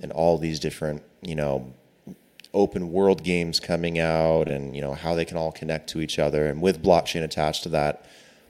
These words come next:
I'm sure you've thought about it quite a bit. W-, where do you think the future of gaming is going?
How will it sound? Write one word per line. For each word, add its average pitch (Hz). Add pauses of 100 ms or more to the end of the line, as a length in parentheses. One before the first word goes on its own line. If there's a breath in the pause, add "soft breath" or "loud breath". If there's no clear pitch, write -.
I'm 95
sure 107
you've 92
thought 87
about 85
it 76
quite 82
a 78
bit. 80
W-, 85
where 101
do 123
you 123
think 113
the 95
future 90
of 69
gaming 67
is -
going? 65